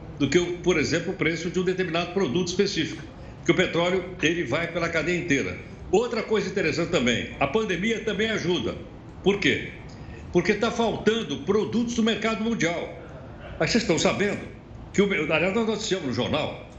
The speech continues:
que os carros usados estão com preço muito alto.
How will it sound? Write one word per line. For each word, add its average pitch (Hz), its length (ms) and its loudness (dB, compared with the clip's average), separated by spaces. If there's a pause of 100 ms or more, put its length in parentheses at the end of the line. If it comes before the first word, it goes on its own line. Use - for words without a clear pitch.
(160)
que - 80 6
os - 140 4
carros 208 480 0
usados 151 540 -2
estão 208 180 2
com 208 160 -2
preço 226 340 0
muito 240 260 2
alto. 185 340 -4